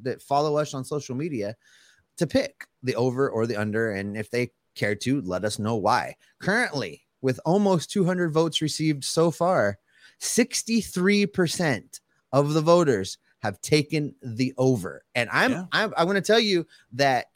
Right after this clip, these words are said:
Speaker 1: to get sixty percent plus of people to agree to anything on Twitter is usually a big deal. And the fact that
Speaker 2: <laughs>
Speaker 1: sixty-three percent of the people are taking the over, um, I, I, quite frankly, surprises me a little bit, Jeff. It, it feels,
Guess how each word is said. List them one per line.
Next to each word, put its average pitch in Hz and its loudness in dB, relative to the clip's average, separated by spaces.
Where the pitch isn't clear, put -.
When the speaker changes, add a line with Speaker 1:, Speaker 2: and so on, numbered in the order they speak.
Speaker 1:
to 165 -4
get 190 2
sixty - -4
percent 175 -4
plus 185 2
of - -6
people 180 -4
to 156 -4
agree 151 -2
to 139 -6
anything 226 -2
on 233 -6
Twitter 269 -4
is 139 0
usually 208 4
a 202 6
big 170 2
deal. 185 4
And 151 0
the 147 2
fact 160 2
that 143 2
Speaker 2:
<laughs> 139 -2
Speaker 1:
sixty-three 226 2
percent 208 0
of 165 -2
the 156 -8
people 220 -4
are 135 -2
taking 202 -2
the 135 -6
over, 196 0
um, 160 0
I, 131 -8
I, 135 -8
quite - 0
frankly, 285 2
surprises 160 4
me 123 2
a 104 0
little 101 -2
bit, 92 -6
Jeff. 110 -4
It, 143 -2
it 151 0
feels, 262 -2